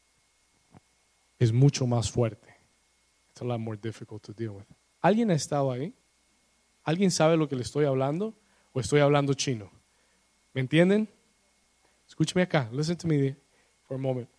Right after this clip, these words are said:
Hay momentos, quiero hablar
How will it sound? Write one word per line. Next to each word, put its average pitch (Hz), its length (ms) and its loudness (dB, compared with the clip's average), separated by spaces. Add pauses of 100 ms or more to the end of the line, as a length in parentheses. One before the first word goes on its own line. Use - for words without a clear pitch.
(3500)
Hay 170 140 2
momentos, 175 880 2 (920)
quiero 170 180 2
hablar 175 320 4